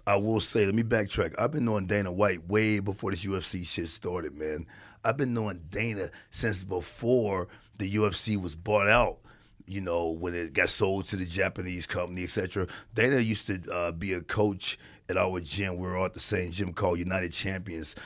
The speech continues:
So Dana White and I have been friends for way before this U F C shit popped off. So at the moment, we were just so thrilled about Francis showing that good old-fashioned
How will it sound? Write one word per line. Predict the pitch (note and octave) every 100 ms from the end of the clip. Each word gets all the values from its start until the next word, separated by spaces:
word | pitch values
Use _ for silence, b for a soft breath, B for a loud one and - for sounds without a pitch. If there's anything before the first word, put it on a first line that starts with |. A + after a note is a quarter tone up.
| B -
So | A2+ G2
Dana | G#2+ D3+ C3+
White | A#2 B2+
and | G#2
I | A#2+
have | B2
been | G2+ F2
friends | - G2 F2+ F2+ -
for | - G2+
way | G#2 A2+ C#3 D#3+ E3+ C#3+
before | A2 G2+ A#2 G#2
this | F#2
U | G#2
F | G2+
C | E2+ A2
shit | G2 - E2
popped | G2 E2+ - E2+
off. | E2 D2+ - B B B
So | - - A2+ G2 - b b b _ _ - -
at | B2+ B2
the | G#2
moment, | G#2+ C#3 C3 G#2+
we | A#2+
were |
just | G#2+ G#2 -
so | A2+
thrilled | G2 - A2 G#2+ G2+
about | G2 G2+ -
Francis | A2 G2+ - F2
showing | - G#2+ G#2
that | G#2 G2
good | F2+ G#2+
old-fashioned | G#2+ G#2 F#2 - A#2 A2 F#2+ G2+